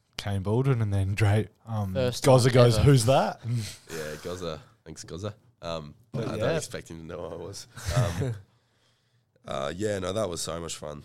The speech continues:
Speaker 3: Like, I think the reason that I was potentially, like, up there in the votes was just, like, backing it up. Like, you just had to be
Speaker 1: And
Speaker 3: each
Speaker 1: pure
Speaker 3: night.
Speaker 1: excitement.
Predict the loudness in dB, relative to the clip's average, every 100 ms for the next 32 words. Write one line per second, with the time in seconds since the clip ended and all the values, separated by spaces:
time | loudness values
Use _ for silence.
0 | -16 -18 -18 _ _ _ _ -14 -12 -12
1 | -14 -10 -10 -8 -8 -10 -10 -12 -12 -12
2 | -16 -16 _ _ _ _ -16 -12 -8 -8
3 | -8 -10 -12 -14 -16 -12 -12 -12 -12 -12
4 | -12 -12 -16 -14 -12 -12 -12 -16 _ _
5 | _ _ _ -16 -16 -14 -14 -12 -14 -14
6 | -20 -18 -16 -14 -12 -14 -14 -14 -14 -14
7 | -14 -12 -12 -6 -4 -2 -4 -4 -4 -6
8 | -10 -14